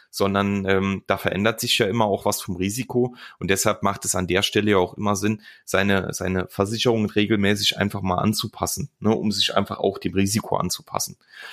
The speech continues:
Genau. Grundsätzlich, Lukas, ich bin meiner, äh, bin mit meiner Geschichte durch. Ich denke, es war für unsere Zuhörer auch mal ganz interessant,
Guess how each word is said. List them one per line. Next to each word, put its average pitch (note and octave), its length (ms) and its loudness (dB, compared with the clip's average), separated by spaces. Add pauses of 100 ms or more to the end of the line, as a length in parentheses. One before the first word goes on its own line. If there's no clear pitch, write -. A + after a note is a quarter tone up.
(300)
Genau. F2 400 0 (1200)
Grundsätzlich, F#3 840 0
Lukas, C#3+ 420 0
ich - 180 -6
bin D3+ 100 -2
meiner, B2+ 560 2
äh, G#2+ 160 4
bin B2+ 220 0
mit B2 140 2
meiner A2 260 2
Geschichte A2 460 -6
durch. B2+ 400 0
Ich - 140 -4
denke, A#2 280 0
es - 180 -10
war G#2+ 140 2
für - 140 -4
unsere - 280 -6
Zuhörer B2+ 580 0
auch G#2 260 0
mal C#3 120 0
ganz D3 280 0
interessant, C#3+ 580 0